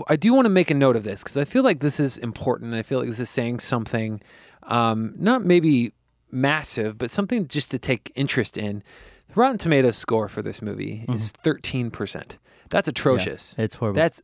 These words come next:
Speaker 1: that's one
Speaker 2: Well,
Speaker 1: of the
Speaker 2: yeah, for critic.
Speaker 1: Yeah, cr-,
Speaker 2: Yeah,
Speaker 1: for the critic
Speaker 2: reviewer,
Speaker 1: consensus.
Speaker 2: yeah.
Speaker 1: The, the thing I wanna point out, though, and I was telling you this to you earlier, is that it, that the audience score is high. It's eighty percent.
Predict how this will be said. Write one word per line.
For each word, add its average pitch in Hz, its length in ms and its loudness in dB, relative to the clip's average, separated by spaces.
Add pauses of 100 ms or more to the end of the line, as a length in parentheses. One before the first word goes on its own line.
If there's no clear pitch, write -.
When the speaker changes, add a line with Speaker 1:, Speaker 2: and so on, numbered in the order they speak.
Speaker 1:
that's - 180 -2 (120)
one 131 180 4
Speaker 2:
Well, 139 120 6
Speaker 1:
of 135 60 6
the 139 60 4
Speaker 2:
yeah, 123 200 4
for 117 160 -6
critic. 101 360 -4
Speaker 1:
Yeah, 135 320 -4
cr-, - 160 -4
Speaker 2:
Yeah, 98 120 2
Speaker 1:
for - 180 -2
the 147 80 2
critic 113 300 0
Speaker 2:
reviewer, 107 240 2
Speaker 1:
consensus. 107 280 -2
Speaker 2:
yeah. - 60 -18 (280)
Speaker 1:
The, 147 120 2 (200)
the - 60 -14
thing 247 280 0
I 170 100 2
wanna 202 220 2
point 156 260 0
out, 160 360 2
though, 117 140 2
and 120 120 -2
I - 20 0
was 127 100 -4
telling 131 220 -2
you 127 100 -2
this 123 200 -6
to - 120 -6
you 120 120 0
earlier, 135 420 4
is 117 260 2
that 131 160 6
it, 123 120 0 (180)
that 123 300 2
the - 80 0
audience 156 320 2
score - 180 0
is 107 80 -6
high. 131 640 -2
It's 123 220 -4 (100)
eighty 180 220 4
percent. 120 500 -6